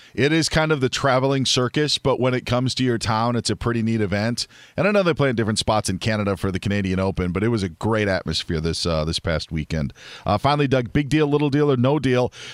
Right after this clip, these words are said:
that a college basketball game will take place in a baseball stadium for the first time in seven years,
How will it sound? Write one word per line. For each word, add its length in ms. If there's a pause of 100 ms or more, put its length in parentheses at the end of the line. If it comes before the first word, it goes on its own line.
that 100
a 60
college 520
basketball 600
game 200
will 80
take 240
place 300
in 80
a 60
baseball 600
stadium 460
for 140
the 80
first 340
time 200
in 60
seven 380
years, 420